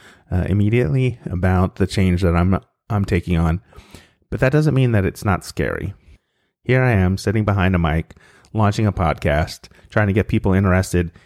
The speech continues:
in the positive mindset and the power of positivity in your life, and trying to get people to see what it means to make significant changes in your life,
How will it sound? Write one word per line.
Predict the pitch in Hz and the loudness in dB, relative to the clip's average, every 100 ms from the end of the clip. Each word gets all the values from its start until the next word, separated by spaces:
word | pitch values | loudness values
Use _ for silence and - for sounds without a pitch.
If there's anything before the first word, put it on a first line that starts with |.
| _ | _
in | 104 | -2
the | 87 | -2
positive | - - 101 107 113 113 123 117 110 110 - 98 | -2 -6 -2 -2 -4 -4 0 2 2 0 -10 -4
mindset | 98 90 90 87 85 - _ _ _ | 0 0 -2 0 -2 -4 _ _ _
and | 95 | -6
the | 87 | -2
power | 95 98 107 | 0 2 2
of | 101 | 2
positivity | 92 92 87 - 85 85 | 0 0 -2 -2 -2 0
in | 87 | 0
your | 80 | -2
life, | 78 71 95 - - _ _ _ | -2 -4 -6 -8 -20 _ _ _
and | - 98 | -8 -2
trying | 110 107 | 0 0
to | 101 113 107 95 95 98 - | 0 0 2 4 2 0 -2
get | 135 131 | -2 -2
people | - 127 113 98 | 0 0 0 -2
to | - - | -4 -6
see | - 104 | -4 0
what | 98 95 104 117 | 0 0 0 0
it | 123 | -2
means | 98 104 90 85 87 - - | -2 -2 0 -2 -4 -6 -2
to | 98 92 90 90 | 0 2 4 2
make | 90 101 110 | 2 0 0
significant | - 120 117 120 120 113 | -2 -2 0 0 -2 -2
changes | 113 104 101 107 | 0 0 0 0
in | 101 | 2
your | 98 | 2
life, | 95 95 95 | 2 0 -2